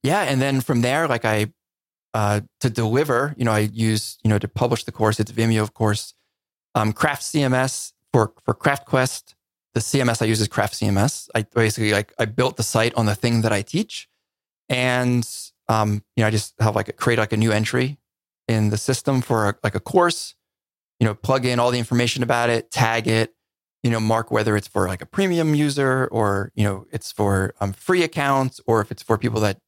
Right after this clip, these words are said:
you know, are just visiting as guests. And then I can just, uh, drop in all the different videos, give them each, like, descriptions and,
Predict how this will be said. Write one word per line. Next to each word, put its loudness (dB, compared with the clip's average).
you 2
know, -4
are 2
just -4
visiting 2
as -2
guests. -2
And 2
then 2
I 0
can 0
just, -2
uh, 2
drop 0
in 0
all 2
the -2
different -2
videos, 0
give 0
them 2
each, -2
like, 0
descriptions -2
and, -6